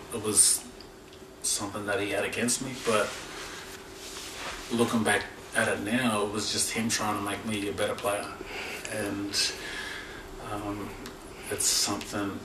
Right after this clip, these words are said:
you know, that I regret and I'm gonna have to live with, um, you know, for the rest of my life. But, you know, Pari wanted me to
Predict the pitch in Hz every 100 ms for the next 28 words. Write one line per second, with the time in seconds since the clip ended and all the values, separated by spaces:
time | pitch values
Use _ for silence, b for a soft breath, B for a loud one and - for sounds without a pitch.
0 | - - - 107 104 98 98 98 98 98
1 | 98 110 113 - 101 98 95 98 - -
2 | - 110 104 98 - 101 107 107 98 -
3 | - - - - - 104 98 95 92 -
4 | - - - 120 101 95 - 101 101 -
5 | 101 92 120 - 113 104 - - B B
6 | B B B B B - - - - 101
7 | 95 101 107 110 101 98 101 98 98 98